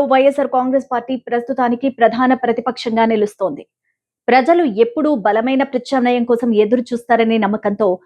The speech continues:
ఆ పార్టీ ముందుకు సాగుతోంది. ఇక ఇటీవల జరిగిన శాసనసభ వర్షాకాల సమావేశాలను వైసీపీ శ్రద్ధగా గమనించిందని సమాచారం. ఇక ఆ సమావేశంలో అధికార పక్షంలో కొన్ని అసంతృప్తి స్వరాలు కూడా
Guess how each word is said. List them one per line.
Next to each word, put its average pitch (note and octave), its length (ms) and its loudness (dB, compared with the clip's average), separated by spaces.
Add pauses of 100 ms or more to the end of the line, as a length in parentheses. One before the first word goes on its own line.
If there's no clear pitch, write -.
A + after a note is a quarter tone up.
(260)
ఆ A#3 80 6 (100)
పార్టీ B3 260 -2 (100)
ముందుకు G3+ 260 -6
సాగుతోంది. - 440 -12 (520)
ఇక E3+ 80 -8 (120)
ఇటీవల D4 300 4 (120)
జరిగిన B3+ 300 2
శాసనసభ A#3+ 560 -2 (220)
వర్షాకాల A#3+ 440 -2 (100)
సమావేశాలను A3 680 0
వైసీపీ A#3 460 0
శ్రద్ధగా G#3 400 0 (120)
గమనించిందని A3 640 0
సమాచారం. F3 440 -10 (500)
ఇక A3+ 140 4 (200)
ఆ - 20 6 (120)
సమావేశంలో A3+ 680 0
అధికార B3 280 -6 (100)
పక్షంలో A3+ 360 -2 (120)
కొన్ని C#4+ 220 4 (100)
అసంతృప్తి A#3+ 500 -2
స్వరాలు A3+ 260 2
కూడా A3+ 220 2